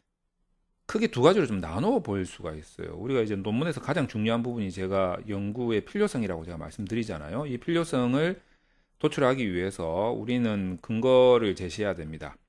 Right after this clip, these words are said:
어, 굉장히 이제 이론적인 근거들을 제시를 해줘야 되겠죠.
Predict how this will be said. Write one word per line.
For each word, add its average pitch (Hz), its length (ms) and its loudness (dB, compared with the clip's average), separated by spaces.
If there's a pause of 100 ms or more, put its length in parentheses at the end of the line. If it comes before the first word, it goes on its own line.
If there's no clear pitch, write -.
(280)
어, 92 180 -8
굉장히 117 360 -2
이제 87 100 -6
이론적인 113 560 -2
근거들을 95 640 -4
제시를 101 360 -8
해줘야 107 280 -2
되겠죠. 87 480 -4